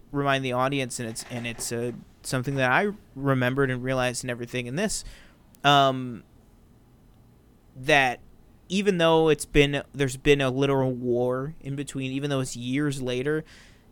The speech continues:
Anakin still has that same tendency of, like, that we saw in Attack of the Clones of, um,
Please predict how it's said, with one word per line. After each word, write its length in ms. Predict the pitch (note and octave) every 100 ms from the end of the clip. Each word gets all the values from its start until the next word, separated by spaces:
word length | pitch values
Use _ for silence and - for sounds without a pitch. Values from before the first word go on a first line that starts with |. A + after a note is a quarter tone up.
| _ -
Anakin 500 | F3 F#3 - D#3+ C#3
still 520 | - - F3 F3 E3
has 400 | D#3+ D3 D3+ D3
that 240 | C3+ B2
same 400 | - D3 C#3+ C#3+
tendency 760 | C3+ C#3 C3+ C3 - C3 A#2+ A2
of, 280 | B2+ B2+ B2
like, 220 | A#2 -
that 160 | C3 B2+
we 120 | B2+
saw 280 | - C3 B2+
in 100 | B2
Attack 320 | A#2 C3+ B2+
of 80 | B2+
the 60 | A#2+
Clones 460 | F3 F#3 D3+ C#3+
of, 500 | - C3+ C3 B2+ B2 - - - - _ -
um, 560 | C3 B2+ A#2+ A#2 A2